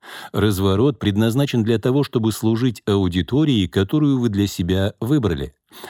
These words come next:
Зачастую люди продолжают выполнять взятые на себя обязательства, пока не упрутся в стену. И что им тогда остается делать?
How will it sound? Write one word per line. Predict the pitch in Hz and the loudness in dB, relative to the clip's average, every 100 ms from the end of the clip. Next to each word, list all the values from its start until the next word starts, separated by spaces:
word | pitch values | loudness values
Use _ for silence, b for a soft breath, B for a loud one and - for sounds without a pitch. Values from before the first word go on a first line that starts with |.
| B - | B -4
Зачастую | 92 101 98 - 147 131 | -2 0 -2 0 2 2
люди | 113 117 110 | 2 0 0
продолжают | 107 110 117 131 113 90 | 0 2 2 2 2 0
выполнять | 90 104 98 101 | -2 0 0 0
взятые | 80 107 113 90 | 0 0 2 0
на | 87 | 0
себя | - 98 | 0 0
обязательства, | 92 85 90 143 139 - 131 131 | 0 0 0 0 -2 -2 0 0
пока | - 110 120 | 0 -2 0
не | 110 101 | 2 2
упрутся | 82 98 87 - 104 | 0 -2 -4 -2 -4
в | - | -4
стену. | - 156 95 - _ B B B | 0 2 0 -4 _ B B B
И | 101 | -2
что | 107 - | 0 2
им | 196 180 | 2 2
тогда | 170 170 | 2 2
остается | 160 - 165 156 185 | 0 2 2 2 0
делать? | 180 160 73 - | 2 0 0 -6